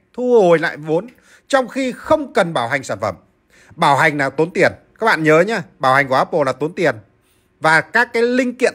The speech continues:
tồn kho đấy cũng là tiền. Chứ còn đợi những cái linh kiện của các cái con máy khác nó hỏng rồi lắp ráp thay thế rất là mất thời gian. Thay vì thế đấy, lấy các cái linh kiện tồn kho, main ngày xưa sản xuất ra thừa bao nhiêu lắp vào, màn bao nhiêu lắp vào, tất cả những cái đấy đều là các cái linh kiện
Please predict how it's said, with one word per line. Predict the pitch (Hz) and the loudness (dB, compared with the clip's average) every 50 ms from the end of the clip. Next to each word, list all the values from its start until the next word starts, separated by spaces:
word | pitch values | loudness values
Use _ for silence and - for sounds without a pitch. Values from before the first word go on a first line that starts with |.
| - | -2
tồn | - 170 151 | -4 -4 -2
kho | - - 185 185 180 | 0 0 0 0 0
đấy | 175 185 | 0 -4
cũng | 180 233 240 | -8 -10 -10
là | 226 185 | -10 -10
tiền. | - - 151 131 117 117 - _ - | -8 -6 -6 -6 -6 -8 -14 _ -8
Chứ | 277 | -4
còn | 269 254 196 190 | -4 -4 -2 0
đợi | 208 240 226 175 185 | 0 0 2 0 -2
những | 220 254 247 | -6 -4 -2
cái | 269 262 | -2 -2
linh | 233 233 269 277 247 233 | -2 -4 -8 -8 -8 -6
kiện | - - 233 170 165 | -2 -2 -2 -2 -2
của | 139 143 | -6 -10
các | - - 233 269 262 | -6 -4 -4 -4 -4
cái | 277 | -6
con | 269 - 247 233 | -6 -6 -6 -6
máy | 214 208 220 | -6 -6 -6
khác | 214 - 294 302 302 | -4 -2 -2 -2 -2
nó | 302 302 | -2 -4
hỏng | 254 233 - 247 131 117 | -4 -4 -4 -6 -8 -8
rồi | 143 139 | -8 -6
lắp | 196 285 302 | -6 -6 -4
ráp | - 269 294 302 - | -2 0 0 0 0
thay | 240 233 | -4 -4
thế | - 202 190 208 240 254 - _ _ _ | -2 -2 -2 -2 -4 -6 -8 _ _ _
rất | - 208 | 0 2
là | 269 254 | 2 2
mất | 190 208 247 | 2 -2 0
thời | - 185 165 | 0 0 2
gian. | 156 165 160 156 - | 2 2 0 0 0
Thay | - 190 196 | 0 0 0
vì | 175 170 | 0 0
thế | 156 160 151 170 | 2 2 2 2
đấy, | 202 214 - _ _ _ _ _ | 0 -2 -6 _ _ _ _ _
lấy | - 156 180 196 | -2 0 0 2
các | 185 254 254 | 2 0 0
cái | 247 254 247 | 0 0 0
linh | 233 214 196 | -2 -4 -4
kiện | - 214 - - | -4 -4 -4 -2
tồn | 170 160 147 | -4 -6 -4
kho, | - 175 175 165 143 - _ _ _ - | -2 -2 -2 -2 -4 -6 _ _ _ -8
main | 151 165 190 208 214 202 | -2 2 2 4 4 2
ngày | 202 180 160 | 0 -4 -6
xưa | - - 196 190 | -4 -2 -2 -2
sản | 165 151 110 | -2 -4 -6
xuất | 107 190 170 | -8 -8 -8
ra | 214 202 - | -8 -8 -6
thừa | 180 165 151 151 | -2 0 0 2
bao | 151 175 180 | 2 2 2
nhiêu | 185 190 190 185 180 | 0 0 -2 -2 -2
lắp | 175 180 190 240 277 - | -2 -6 -6 -8 -8 -6
vào, | - 185 170 165 170 175 170 170 - _ _ | -4 -2 0 0 0 -2 -4 -8 -14 _ _
màn | - 185 196 190 185 196 196 185 180 185 185 | -4 0 2 2 2 0 -2 -6 -16 -14 -8
bao | 185 214 233 | -4 -2 -2
nhiêu | 240 233 247 240 240 | 0 2 2 2 2
lắp | 247 277 311 311 - | 2 -2 -4 -4 -2
vào, | 226 208 202 202 | -2 -2 -2 -2
tất | 202 - 339 - - | -4 -8 -10 -6 -4
cả | 220 160 | -2 -2
những | 147 196 247 | -2 -4 -4
cái | 226 247 | -6 -4
đấy | 220 226 240 | -4 -4 -4
đều | 247 233 220 202 | -4 -2 -2 -2
là | 208 202 196 | -2 -4 -6
các | 196 196 269 269 277 | -6 -8 -10 -10 -10
cái | 269 | -12
linh | 254 254 254 233 | -12 -14 -12 -12
kiện | - 208 | -12 -12